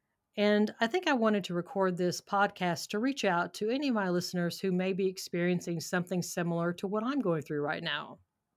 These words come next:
I started thinking of different characters in the Bible that had to level up. And the stories are different. Like, I, I thought of David.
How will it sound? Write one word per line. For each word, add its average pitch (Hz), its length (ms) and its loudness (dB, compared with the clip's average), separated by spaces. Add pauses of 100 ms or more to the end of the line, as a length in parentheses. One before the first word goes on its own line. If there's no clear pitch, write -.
(600)
I 202 100 2
started 196 340 4
thinking 180 380 0
of 160 220 0
different 180 720 -2
characters 190 540 0
in 175 80 -2
the 165 80 0
Bible 165 640 2 (200)
that 160 520 2 (540)
had 190 260 2
to 180 80 4
level 156 380 4
up. 156 300 0 (340)
And 165 580 2 (920)
the 190 180 0
stories 226 600 2
are 180 120 4
different. 175 400 0
Like, 180 220 2
I, 202 200 2
I 214 40 2
thought 214 220 2
of 160 100 -2
David. 170 520 2